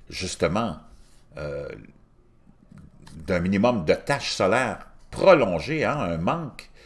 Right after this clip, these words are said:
ou c'est un minimum de taches solaires prolongées, un petit peu comme on, on est en train de, le voyez-vous, ici, de nous le décrire, la période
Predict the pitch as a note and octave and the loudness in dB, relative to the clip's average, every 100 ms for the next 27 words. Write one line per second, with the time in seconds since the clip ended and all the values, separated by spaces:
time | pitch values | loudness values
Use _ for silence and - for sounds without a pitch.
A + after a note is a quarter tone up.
0 | - D#2 - F#2 G2+ G#2+ C3 G2 - A#2 | -18 -14 -6 -2 -2 -2 -2 -4 -2 -4
1 | - F#2+ G2+ - E2+ D#2+ F#2+ D#3 E2 - | -2 -2 -2 -4 -4 -4 -6 -8 -8 -8
2 | D3+ A2+ E2+ D#2 C2+ - - - - D2+ | -6 -4 -4 -6 -8 -10 -14 -18 -12 -6
3 | E2+ D#2+ F2 D2+ A#2 D3 F#2 D#2+ D2 E2+ | -6 -4 -4 -6 -6 -4 -4 -4 -4 -6
4 | E2+ C3 D#3+ - - - - - - - | -6 -8 -10 -16 -20 -20 -20 -20 -8 -4
5 | - C#3 D3 D3 - - - - - - | -4 -4 -8 -14 -20 -20 -20 -20 -20 -20
6 | - - - - - D#2 D#2 E2 D2 D#2 | -20 -20 -20 -20 -10 -6 -4 -4 -4 -6
7 | - B2+ E3 D3+ - - - _ - - | -4 -4 -4 -8 -14 -20 -20 _ -20 -20
8 | - - - - - - - - - - | -20 -18 -16 -16 -20 -20 -20 -20 -20 -20
9 | - - - - - - E2 - G#2 B2+ | -20 -20 -20 -20 -20 -8 -6 -4 -2 -2
10 | C#3+ - - | -6 -10 -18